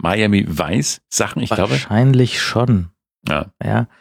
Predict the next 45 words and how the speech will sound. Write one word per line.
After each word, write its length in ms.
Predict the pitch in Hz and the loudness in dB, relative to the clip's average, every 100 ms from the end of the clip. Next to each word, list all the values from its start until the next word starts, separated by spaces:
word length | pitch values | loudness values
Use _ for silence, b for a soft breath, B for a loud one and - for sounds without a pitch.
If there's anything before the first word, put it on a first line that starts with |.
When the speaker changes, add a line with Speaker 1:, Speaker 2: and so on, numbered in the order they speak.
| b b _ | b b _
Speaker 2:
Aber 580 | 110 104 101 107 104 101 | -2 2 2 2 2 2
die, 360 | - - 110 113 | -2 -6 -6 -4
die 160 | - | -6
Leute, 380 | - 117 120 120 | -4 -2 0 0
die 140 | 107 | 2
jetzt 220 | 107 104 - | 2 2 0
irgendwie 280 | 110 107 | 2 2
voll 220 | 101 107 107 | 2 2 2
die 180 | 104 | 0
Valentin-Fans 920 | 101 107 123 - 117 - 110 113 131 - | 0 2 2 2 0 2 2 2 0 0
sind, 420 | 123 135 - - | 2 0 -4 -2
die 240 | 117 113 | 2 4
haben 160 | 110 120 | 4 4
jetzt 320 | 113 - - | 2 -2 -2
den, 280 | 113 110 110 | 2 4 6
den 120 | 107 | 4
Sprung 380 | 104 - 120 127 | 2 -2 0 2
ins 220 | 135 135 | 2 2
Internet 480 | 139 147 139 127 - | 0 2 4 2 2
nicht 200 | 131 - | -2 -2
geschafft. 460 | - - - _ _ _ _ 220 | -6 -6 -8 _ _ _ _ -2
Speaker 1:
Hm. 120 | - _ _ _ | -2 _ _ _
Valentin 380 | - 104 92 85 | -2 0 2 2
selbst 220 | 82 - | 0 -2
ja 60 | - | -6
auch 80 | |
nicht. 140 | - _ _ _ _ _ _ _ _ _ _ - | -6 _ _ _ _ _ _ _ _ _ _ -4
Speaker 2:
Der 80 | 101 | -2
hat 140 | 110 | 2
ja 80 | 110 | 2
seinen 180 | 113 110 | 4 4
Beruf 280 | 110 117 - | 4 0 2
an 80 | 113 | 4
den 100 | 110 | 6
Nagel 300 | 113 120 104 | 4 4 2
gehängt, 320 | 98 95 - | 2 0 -2
kann 120 | 101 | 0
man 80 | 101 | 2
immer 100 | 107 | 4
noch 100 | 104 | 2
anschauen. 420 | 120 110 101 104 - _ _ | 0 -2 -4 -8 -10 _ _
Speaker 1:
Hm. 160 | 95 78 - _ | -2 -2 -6 _
Speaker 2:
Den 100 | 98 | -4
Nagel. 320 | 104 104 98 - _ _ _ - | 0 2 0 -4 _ _ _ -8
Speaker 1:
Mhm. 420 | 64 69 85 | -6 0 2